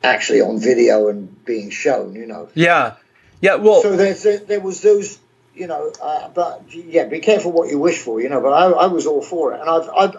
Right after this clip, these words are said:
Speaker 1: I'm all for streaming, because I was all for cassettes. I
Speaker 2: Mm.
Speaker 1: love cassettes. I was all for it. Uh, I just, you know, it's, it's, it's just sort of the unequitable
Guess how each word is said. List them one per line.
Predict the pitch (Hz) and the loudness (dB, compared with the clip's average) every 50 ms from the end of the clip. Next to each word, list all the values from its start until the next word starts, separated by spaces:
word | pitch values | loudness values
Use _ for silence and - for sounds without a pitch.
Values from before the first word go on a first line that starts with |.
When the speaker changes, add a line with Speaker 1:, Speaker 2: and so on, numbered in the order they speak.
| - | -4
Speaker 1:
I'm | 170 214 233 240 | -2 -2 -2 -2
all | 220 - - 165 156 - | -2 0 2 2 2 0
for | - - 175 160 139 - | -2 -4 -4 -2 -2 -4
streaming, | - - - 185 208 240 214 160 - - - _ _ _ _ _ _ _ _ _ _ _ _ _ _ | -4 -4 2 4 4 4 2 -2 -8 -10 -14 _ _ _ _ _ _ _ _ _ _ _ _ _ _
because | - 165 165 165 175 160 - | -6 -6 -2 -2 -2 0 0
I | 170 | 0
was | 160 165 160 170 | 2 2 2 4
all | 190 190 175 | 2 2 2
for | - - 202 190 180 | 0 0 0 0 0
cassettes. | - - 180 - - 208 240 240 - - - - - - - - _ _ _ - | -2 -6 -6 -2 2 4 4 4 2 0 -6 -12 -12 -12 -16 -20 _ _ _ -2
I | |
Speaker 2:
Mm. | 165 165 160 147 | 0 2 4 4
Speaker 1:
love | 180 214 208 - | 2 2 0 -2
cassettes. | 208 190 156 185 - - - | -4 -4 -4 -4 -6 -8 -8
I | 165 | -8
was | 170 160 143 | -8 -2 2
all | 180 180 165 - | 2 2 2 0
for | - 196 202 185 - - | 2 2 2 2 2 -2
it. | - - _ _ _ _ _ - - _ _ _ _ _ _ - _ _ - - - - _ - - - | -4 -12 _ _ _ _ _ -20 -20 _ _ _ _ _ _ -20 _ _ -20 -20 -20 -20 _ -20 -8 -2
Uh, | 131 147 151 156 156 151 151 160 - - | 0 2 4 4 4 4 4 2 -2 -4
I | 143 147 | -6 -6
just, | 143 143 151 143 - - - 139 | -2 -2 -2 -4 -4 -8 -16 -16
you | 135 127 113 | -12 -10 -10
know, | 104 101 107 - - | -8 -8 -10 -10 -8
it's, | - 127 - - - - - - | -6 -8 -6 -6 -10 -12 -12 -6
it's, | - - - - - - | -6 -6 -4 -4 -4 -4
it's | - - - 131 - - - - | 0 4 4 4 4 2 -2 -6
just | - - 143 127 - - - - | 2 2 2 2 2 -2 -8 -8
sort | - - - 143 131 120 | -8 -4 0 2 2 2
of | 120 104 - - | 2 -2 -2 -2
the | 127 127 127 - - - _ _ | 0 0 0 -2 -4 -10 _ _
unequitable | - 135 135 131 127 120 - 135 113 110 110 104 107 107 98 95 92 | -6 -2 2 2 2 2 2 -2 0 0 0 2 0 -2 -2 -2 -6